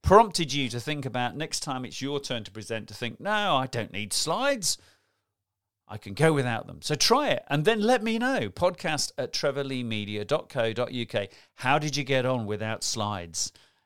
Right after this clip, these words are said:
Ah, but you'll, you'll have fun, and you'll be memorable. Now, don't forget, um, if you like this podcast, then please share it with someone who you think will enjoy it as well, 'cause that will be great.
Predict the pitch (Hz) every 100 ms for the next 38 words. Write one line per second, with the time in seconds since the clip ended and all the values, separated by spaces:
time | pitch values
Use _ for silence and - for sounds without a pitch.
0 | _ 120 247 247 294 294 254 190 147 143
1 | - - _ - 226 240 254 208 202 -
2 | 90 - 147 180 180 147 120 104 95 92
3 | - - _ _ _ _ - 160 170 240
4 | 208 196 185 - 135 127 - _ _ 135
5 | - 127 175 - 117 - - 110 113 -
6 | 139 165 262 - 240 311 330 160 127 -
7 | 120 101 107 139 143 185 170 151 147 143
8 | - 135 139 143 113 110 113 101 90 135
9 | 226 220 175 147 139 104